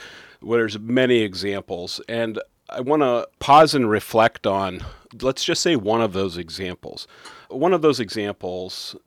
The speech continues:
could impact the patient care and the safety of the environment for multiple patients. Even when we talk about on one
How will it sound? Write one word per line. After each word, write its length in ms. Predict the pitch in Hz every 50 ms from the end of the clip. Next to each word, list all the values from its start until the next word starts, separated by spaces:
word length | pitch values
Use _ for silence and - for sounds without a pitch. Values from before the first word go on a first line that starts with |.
| - _
could 440 | - - 135 135 135 131 127 123 - -
impact 640 | _ 120 123 127 120 - - 110 98 98 92 - _ _
the 100 | 95 -
patient 520 | - - 110 107 - - - 101 - -
care 500 | - - 107 101 95 95 95 92 92 - -
and 380 | - 98 95 92 92 92 87 82
the 260 | 101 98 92 95 90
safety 640 | - - - - 117 113 113 - _ 123 113 107
of 160 | 107 104 90 85
the 100 | 98 98
environment 640 | 92 85 80 98 92 92 98 98 90 87 85 -
for 140 | - - 95
multiple 500 | 90 92 95 104 104 - 113 - 95 85
patients. 640 | - - - 80 80 - - - - - - - - - - - - - - - _ _
Even 460 | 131 135 147 143 147 143 131 117 107
when 440 | 107 110 113 110 107 107 107 107 101 - - - - - - - _ _
we 120 | 110 113
talk 300 | - 120 113 110 - -
about 380 | 110 101 104 101 98 98 - -
on 260 | - 110 107 104 101 104
one 400 | 113 113 117 117 110 107 104